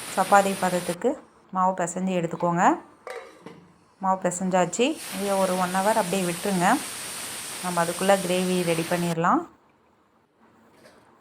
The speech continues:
ஒரு ஏழு விசில் விட்டு எடுத்தாச்சு. அதை நான் வேற ஒரு பாத்திரத்துக்கு சுண்டல் மாத்திட்டேன். அதே குக்கர்ல நம்ம குழம்பு தாளிச்சு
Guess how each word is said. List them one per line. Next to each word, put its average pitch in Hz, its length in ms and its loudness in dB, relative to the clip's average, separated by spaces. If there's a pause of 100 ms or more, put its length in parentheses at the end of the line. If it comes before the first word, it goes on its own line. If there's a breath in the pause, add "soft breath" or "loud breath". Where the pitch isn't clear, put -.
ஒரு 208 100 0 (140)
ஏழு 214 180 -2
விசில் 233 320 0
விட்டு 214 240 2 (140)
எடுத்தாச்சு. 214 560 4 (840)
அதை 190 180 -4
நான் 185 140 2
வேற 190 120 4 (100)
ஒரு 190 160 0
பாத்திரத்துக்கு 208 640 2
சுண்டல் 196 400 4
மாத்திட்டேன். 185 540 2 (100)
அதே 208 160 6 (100)
குக்கர்ல 226 400 4
நம்ம 202 220 0
குழம்பு 202 300 2
தாளிச்சு 185 280 2